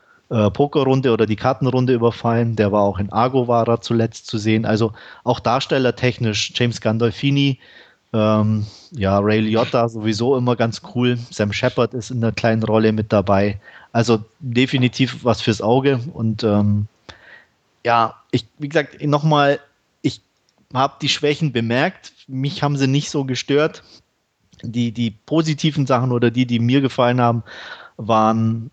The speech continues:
für mich im Vordergrund und haben überwogen.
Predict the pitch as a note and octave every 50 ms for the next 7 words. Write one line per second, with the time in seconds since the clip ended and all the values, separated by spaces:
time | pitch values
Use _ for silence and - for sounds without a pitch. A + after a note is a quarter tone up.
0 | _ _ - - - A#2+ A#2+ A#2 A#2+ B2 A#2+ - D3 A#2+ G2+ - - C3+ C#3+ D#3+
1 | D3 C#3 C#3 C#3 C#3 C3+ C3+ A#2 G2+ A2 A#2 B2 B2 A#2 G#2+ A2 G#2 G2 A2+ B2+
2 | C#3+ D#3 D#3 D#3+ D#3 D3